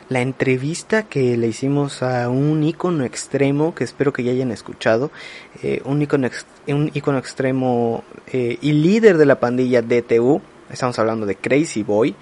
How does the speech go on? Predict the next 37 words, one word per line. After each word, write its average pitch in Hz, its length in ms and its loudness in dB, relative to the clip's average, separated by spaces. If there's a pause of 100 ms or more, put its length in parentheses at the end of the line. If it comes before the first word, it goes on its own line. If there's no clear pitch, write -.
(360)
Eh, 113 380 0 (120)
también 135 300 4
lo 139 80 0
pueden 135 260 2
conocer 139 560 2
por 113 420 4
estar 135 380 6
en 117 300 0
una 147 160 0
de 127 60 4
las 110 140 2
agrupaciones 131 640 -2
más 139 140 2
llamativas 143 580 2
de 135 80 -2
triple 120 440 0
A, 139 100 2
que 117 240 0
es - 180 -6 (340)
los 123 200 -4
Mexican 135 400 -2
Powers. 156 640 8 (600)
Y 120 100 -4
bien, 175 180 6
el 202 120 4
día 208 160 6
de 170 100 4
hoy 165 80 4
les 160 180 0
traigo, 175 440 2 (400)
eh, 135 400 -2
un, 214 260 0 (160)
un 240 420 -2
contenido 190 640 4
diferente. 123 640 6
Fíjense 160 400 -2
que, 110 200 -2